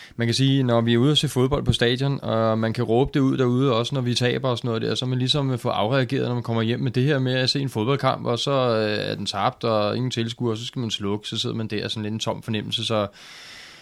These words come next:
øh, jeg har faktisk begyndt at løbe mere, øh, på det sidste, så, så om ikke andet, så kan jeg da komme i lidt bedre form.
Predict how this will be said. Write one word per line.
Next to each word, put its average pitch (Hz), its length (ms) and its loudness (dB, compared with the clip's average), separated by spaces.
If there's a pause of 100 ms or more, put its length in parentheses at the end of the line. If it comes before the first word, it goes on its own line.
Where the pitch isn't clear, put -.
(140)
øh, 117 100 4
jeg 117 60 6
har 117 60 4
faktisk 139 240 2
begyndt 151 220 0
at 139 60 6
løbe 143 220 4
mere, 135 240 2 (380)
øh, 123 760 2
på 131 100 2
det 127 100 2
sidste, 131 380 0
så, 123 420 2
så 123 200 -2
om 120 200 2
ikke 147 160 2
andet, 147 140 0
så 147 100 -2
kan 147 80 -2
jeg 143 80 2
da 127 60 2
komme 127 240 0
i 120 40 2
lidt 120 100 -2
bedre 131 200 0
form. 139 280 -4